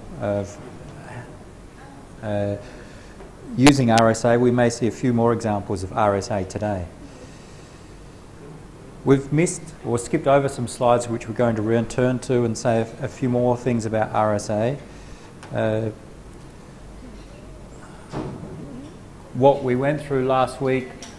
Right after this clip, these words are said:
I wrote a fair bit on the board, but in this handout, which you have in front of you as well, to, at the end of the,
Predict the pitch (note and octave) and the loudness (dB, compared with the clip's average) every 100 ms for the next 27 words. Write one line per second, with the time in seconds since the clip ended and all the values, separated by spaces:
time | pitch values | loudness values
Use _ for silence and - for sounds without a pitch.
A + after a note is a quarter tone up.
0 | - - A#2 A#2 C#3 C#3 A#2+ - D3 C3 | -18 2 4 8 8 8 4 2 2 4
1 | B2+ A#2+ A2+ G#2+ C#3+ C3 A#2+ A#2+ B2 A#2+ | 4 4 2 4 6 6 6 4 2 2
2 | - C3+ C3+ B2 B2+ D3 D#3 A#2+ - A#2+ | 2 2 2 0 0 2 4 2 2 -2
3 | A#2+ A2+ B2 A#2+ A2+ C3+ C3+ A#2+ A2+ G#2+ | -2 0 2 2 2 2 4 2 2 0
4 | A#2 C3+ A#2+ G#2 C3 - - - - G#2+ | 2 6 6 6 2 -2 -8 -6 -6 -2
5 | B2 B2 A2+ A2 A2 | 0 0 2 2 0